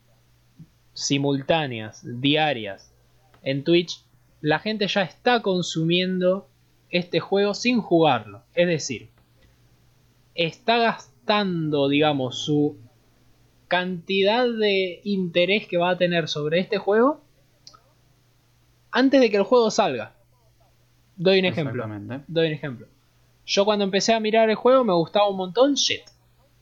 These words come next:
Speaker 1: Que mostraron el video que salió y dije, "Fua, ese personaje me encanta, lo voy a jugar un montón". Vi un streamer que lo estaba jugando, que, "Ah, main Jet, no sé qué".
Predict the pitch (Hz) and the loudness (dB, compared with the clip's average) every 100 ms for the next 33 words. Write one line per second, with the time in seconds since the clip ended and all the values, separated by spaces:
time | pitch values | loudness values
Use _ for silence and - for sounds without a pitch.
0 | _ _ _ _ _ - 131 139 143 147 | _ _ _ _ _ -6 -4 -4 -4 -6
1 | 143 147 202 214 208 202 214 226 196 - | -6 0 0 2 2 4 4 4 0 0
2 | 196 233 277 202 165 - 139 131 135 - | 4 4 4 0 -2 0 2 2 0 -6
3 | 139 139 135 156 175 196 156 131 151 147 | -4 -4 -2 0 0 -2 -6 -8 -6 -4
4 | 123 123 175 175 156 190 220 156 123 120 | -4 0 0 -2 -4 -2 -2 -4 -10 -16
5 | _ 143 117 113 _ _ _ _ _ _ | _ -8 -6 -10 _ _ _ _ _ _
6 | _ 151 208 302 277 220 - 185 156 139 | _ 0 2 4 2 -2 0 0 2 0
7 | 143 156 143 - 196 208 175 165 190 190 | 0 -2 -2 2 2 2 2 2 2 2
8 | 185 175 165 165 160 180 185 175 175 175 | 0 -2 2 2 2 2 2 2 0 0
9 | 165 160 175 165 147 147 160 143 160 208 | 0 0 0 0 -2 -12 -10 -4 -2 -2